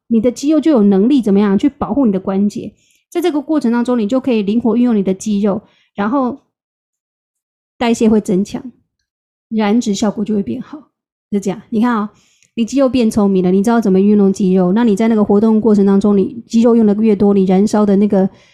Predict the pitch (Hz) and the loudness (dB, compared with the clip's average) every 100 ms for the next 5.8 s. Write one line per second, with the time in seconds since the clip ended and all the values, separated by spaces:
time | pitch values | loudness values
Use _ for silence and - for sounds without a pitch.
0 | _ 233 226 214 240 226 220 202 202 208 | _ -8 -6 -6 -6 -6 -4 -2 0 0
1 | 220 - - - 247 _ 226 226 220 233 | -4 -8 -12 -12 -16 _ -4 -2 -2 -2
2 | 233 220 208 233 - 214 202 196 170 - | 0 2 0 -2 0 0 2 0 -2 -4
3 | 185 - - 254 _ _ _ 247 226 240 | -4 -4 -8 -10 _ _ _ -2 0 2
4 | 233 220 226 208 208 196 196 - _ - | 2 2 0 0 0 0 0 -4 _ -8
5 | 220 208 190 208 202 190 185 | -2 0 2 2 2 2 0